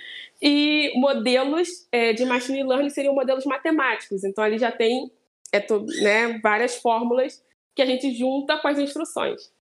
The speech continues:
Então, se eu tô pedindo pra ele fazer isso, coloquei um monte de imagens de torneira, e ele não está me devolvendo isso, tem um problema no meio do processo. Quem normalmente verifica os erros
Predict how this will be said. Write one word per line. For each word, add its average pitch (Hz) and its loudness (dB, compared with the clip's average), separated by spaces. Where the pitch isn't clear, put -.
Então, 294 2
se 320 -2
eu 311 0
tô 381 -2
pedindo 247 0
pra 233 0
ele 233 2
fazer 240 0
isso, 196 -2
coloquei 233 2
um 233 2
monte 311 0
de 330 0
imagens 269 0
de 262 -6
torneira, 277 -2
e 233 2
ele 233 4
não 330 0
está 302 -2
me 233 2
devolvendo 185 -2
isso, 247 -2
tem 226 4
um 247 -2
problema 226 0
no 254 0
meio 254 2
do 330 -2
processo. 330 -4
Quem 440 2
normalmente 269 0
verifica 254 -2
os 226 2
erros 202 0